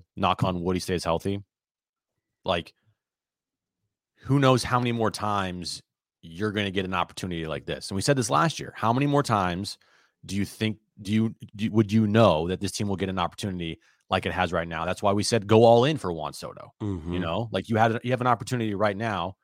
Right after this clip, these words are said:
Speaker 1: And at the time, we didn't know he was gonna get suspended, but you had an opportunity at the time with this team to go all in. I don't care about three years from now. I don't care about two years. I don't care about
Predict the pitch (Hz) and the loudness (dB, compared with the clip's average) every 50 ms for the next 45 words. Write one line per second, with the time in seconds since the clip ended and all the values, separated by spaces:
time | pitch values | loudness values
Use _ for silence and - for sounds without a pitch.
0 | _ _ _ _ _ - 98 95 - _ - 104 98 98 98 92 90 87 87 82 | _ _ _ _ _ -12 -12 -12 -12 _ -6 -4 -4 -4 -4 -4 -6 -8 -8 -6
1 | 80 90 92 87 85 80 - 87 78 73 - - - - - 131 127 101 92 92 | -4 -4 -2 -2 -4 -6 -8 -10 -12 -12 -12 -14 -10 -6 -4 -4 -2 -4 -4 -4
2 | 85 90 82 - 90 95 95 98 101 101 98 - - - 113 107 104 98 90 - | -4 -6 -6 -4 -4 -6 -4 -2 -2 -2 -2 -4 -4 -6 -4 -2 -2 -4 -6 -8
3 | _ _ _ - 98 - 90 - 156 175 180 147 117 120 131 127 _ _ _ _ | _ _ _ -12 -10 -10 -6 -2 0 2 2 2 0 0 -4 -8 _ _ _ _
4 | _ - 113 117 - - 113 101 - - - 180 165 123 117 127 131 - _ _ | _ -4 -4 -4 -2 -2 -4 -4 -4 -2 -2 -2 0 0 -2 -4 -6 -8 _ _
5 | _ - - 117 104 127 120 - - 117 113 113 127 143 - 82 78 - _ - | _ -12 -8 -2 2 2 2 4 4 2 2 2 0 -2 -6 -8 -10 -14 _ -8
6 | - 135 - - - - 160 151 143 95 - - - 98 87 82 80 80 - - | -8 -8 -6 -4 -2 0 2 2 2 0 0 -2 -6 -6 -4 -4 -4 -6 -8 -10
7 | 87 80 78 82 123 120 - - 127 139 143 127 - - - - 107 95 90 92 | -14 -12 -10 -8 -10 -8 -6 -6 -4 -2 0 -2 -2 -4 -10 -10 -8 -6 -6 -6
8 | 92 104 117 - - - 123 131 123 120 104 - | -6 -6 -8 -8 -8 -6 -4 -2 0 0 -2 -2